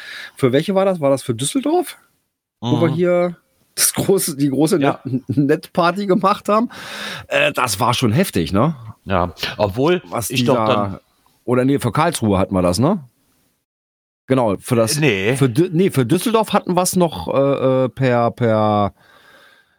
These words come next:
Speaker 1: Videocall gemacht und per Teamspeak
Speaker 2: Ja,
Speaker 1: und
Speaker 2: genau.
Speaker 1: sowas.
Speaker 2: Düsseldorf hatten wir per Videocall gemacht,
Speaker 1: Und
Speaker 2: genau.
Speaker 1: für Karlsruhe, wo es ja beim letzten Mal hätte stattfinden sollen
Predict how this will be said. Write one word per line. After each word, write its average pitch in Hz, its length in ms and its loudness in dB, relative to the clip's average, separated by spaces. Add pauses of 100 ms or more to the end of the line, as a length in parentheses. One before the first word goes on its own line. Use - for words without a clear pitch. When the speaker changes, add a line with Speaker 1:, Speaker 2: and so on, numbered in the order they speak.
(140)
Speaker 1:
Videocall 202 540 0
gemacht 247 540 -2 (960)
und 120 180 0
per 123 160 2
Teamspeak 160 260 0
Speaker 2:
Ja, 120 140 2
Speaker 1:
und 135 60 0
Speaker 2:
genau. 143 220 2
Speaker 1:
sowas. 92 140 0
Speaker 2:
Düsseldorf 165 460 0
hatten 147 220 -4
wir 127 100 -2
per 120 160 -4
Videocall 90 420 -2
gemacht, 82 300 -4
Speaker 1:
Und 160 160 2
Speaker 2:
genau. 90 220 -6
Speaker 1:
für 151 220 0
Karlsruhe, 185 600 0
wo 147 100 2
es 160 120 -2
ja 147 160 2
beim 131 180 2
letzten 135 320 -2
Mal 127 140 2
hätte 123 180 -2
stattfinden 117 500 0
sollen 196 540 0